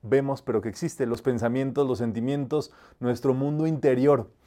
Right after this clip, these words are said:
Y metafísica se trata de ti, no se trata de mí,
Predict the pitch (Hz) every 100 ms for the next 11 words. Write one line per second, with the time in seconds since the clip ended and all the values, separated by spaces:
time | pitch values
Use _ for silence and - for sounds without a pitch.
0 | - _ 143 156 156 160 180 - - 160
1 | 139 110 127 131 143 143 147 - 113 107
2 | - 139 107 _ _ _ _ _ 123 135
3 | 120 110 131 120 135 131 123 - _ -
4 | _ 98 107 110 110 107 104 101 113 143
5 | 151 151